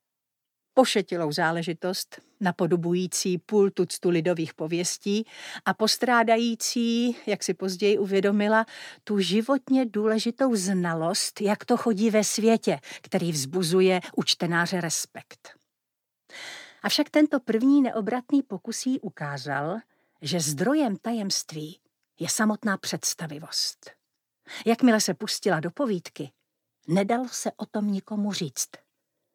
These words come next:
Předstírání ve slovech bylo příliš zkusné, příliš zranitelné,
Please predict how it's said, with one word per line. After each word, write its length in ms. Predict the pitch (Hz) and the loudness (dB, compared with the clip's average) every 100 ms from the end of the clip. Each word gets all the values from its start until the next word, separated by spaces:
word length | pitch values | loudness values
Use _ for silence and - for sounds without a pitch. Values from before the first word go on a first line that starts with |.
| - - - | -20 -18 -10
Předstírání 840 | - 285 - - 214 190 160 156 151 | 0 0 0 -4 -2 0 -2 -2 -4
ve 100 | 180 | -4
slovech 540 | - 214 208 247 - | -2 -2 -2 -4 -6
bylo 300 | 196 214 226 | -4 -2 -4
příliš 560 | - - 226 233 226 - _ | -4 -4 -2 -2 -4 -10 _
zkusné, 840 | - - - 269 - - 160 143 147 _ - - - | -8 -8 -8 -10 -6 -6 -6 -8 -14 _ -20 -20 -16
příliš 440 | - - 208 208 - - | -6 0 0 0 -4 -6
zranitelné, 1040 | 180 190 202 247 269 - 160 151 131 139 | -4 -4 -2 -2 -2 -4 -4 -4 -6 -10